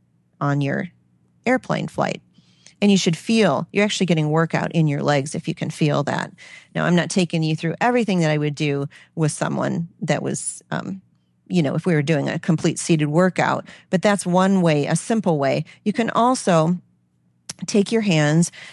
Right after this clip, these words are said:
and you can do things pretty discreetly. No one would know that you were doing that with your feet. You can also just with your hands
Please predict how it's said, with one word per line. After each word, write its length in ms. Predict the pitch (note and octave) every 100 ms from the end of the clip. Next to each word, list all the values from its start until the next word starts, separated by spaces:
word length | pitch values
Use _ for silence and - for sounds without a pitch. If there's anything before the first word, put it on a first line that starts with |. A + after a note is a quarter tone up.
| -
and 160 | A3+
you 80 | C#4+
can 120 | F4
do 140 | B3+ G3
things 260 | F3 D#3
pretty 240 | - E3+ D3+
discreetly. 560 | C#3+ - - C3 D3
No 140 | G3 G#3+
one 160 | E3+
would 140 | D3+ D3
know 160 | C#3+
that 80 | C#3+
you 60 | C#3
were 60 | C#3
doing 260 | D3+ C#3
that 200 | C#3 C#3+ - - _
with 200 | - C#3+
your 100 | A#2+
feet. 380 | - - C#3+ A3 - - - -
You 120 | G3
can 180 | F#3+ F#3
also 520 | F#3 F#3+ - E3+ D3+ D#3 - - -
just 380 | G#3 G#3+ - -
with 220 | G#3 A#3 G3+
your 120 | G3+
hands 600 | F#3+ G3+ F3+ F3 F3